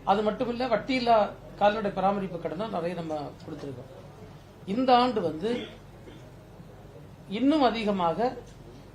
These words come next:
அஹ், கடன்கள், குறிப்பாக நாங்க வந்து மாநிலம் முழுவதும் ஒரு பத்தாயிரம் புதிய கால்நடை, அஹ், பண்ணைகள் அமைக்கக்கூடிய அவர்களை தேர்வு செய்து, அவர்களுக்கு தேவையான பயிற்சி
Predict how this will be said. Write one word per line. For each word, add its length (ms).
அஹ், 100
கடன்கள், 360
குறிப்பாக 420
நாங்க 260
வந்து 320
மாநிலம் 380
முழுவதும் 480
ஒரு 180
பத்தாயிரம் 680
புதிய 520
கால்நடை, 560
அஹ், 280
பண்ணைகள் 400
அமைக்கக்கூடிய 600
அவர்களை 400
தேர்வு 280
செய்து, 380
அவர்களுக்கு 560
தேவையான 460
பயிற்சி 640